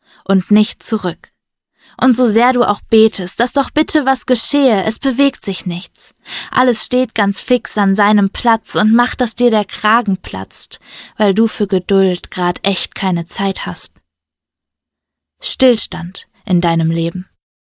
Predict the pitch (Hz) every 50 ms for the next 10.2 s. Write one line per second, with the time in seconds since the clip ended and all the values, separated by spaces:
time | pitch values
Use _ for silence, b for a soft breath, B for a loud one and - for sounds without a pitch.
0 | _ _ _ _ _ _ _ _ _ _ _ _ - 202 208 196 202 190 185 -
1 | - 226 226 220 214 190 - 196 190 185 - 196 214 226 233 233 220 - - 214
2 | 226 240 262 254 254 254 - - 226 226 233 233 233 226 - - 226 214 - -
3 | 202 190 185 185 180 - - 190 185 - 180 175 170 170 - - 165 165 165 170
4 | 170 175 180 185 - B B B B B B - 277 269 254 247 240 233 226 220
5 | - 202 185 180 170 160 165 - - 170 170 160 165 170 170 - 190 185 185 -
6 | B B B B B 220 226 220 220 214 214 196 185 180 170 160 - - 165 165
7 | 165 - - 165 165 175 185 - _ _ _ _ _ _ _ _ _ _ _ _
8 | _ _ _ _ _ _ _ _ _ _ _ _ _ _ _ _ _ _ _ _
9 | _ _ - - 233 233 220 196 175 - - - - 180 170 170 180 185 175 175
10 | 175 180 185 -